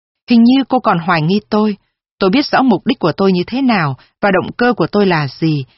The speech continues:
và lúc này đây tôi ra một điều luật, bất gì bất dịch như luật của người Meder và người Ba Tư,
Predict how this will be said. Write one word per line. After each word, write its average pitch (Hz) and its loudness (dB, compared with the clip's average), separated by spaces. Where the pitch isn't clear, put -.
và 196 2
lúc 277 2
này 185 0
đây 214 0
tôi 185 2
ra 175 0
một 151 -4
điều 151 0
luật, 147 -2
bất 247 -2
gì 165 0
bất 254 -2
dịch - -2
như 254 4
luật 202 0
của 175 0
người 156 0
Meder 185 0
và 185 2
người 165 2
Ba 185 -2
Tư, 196 2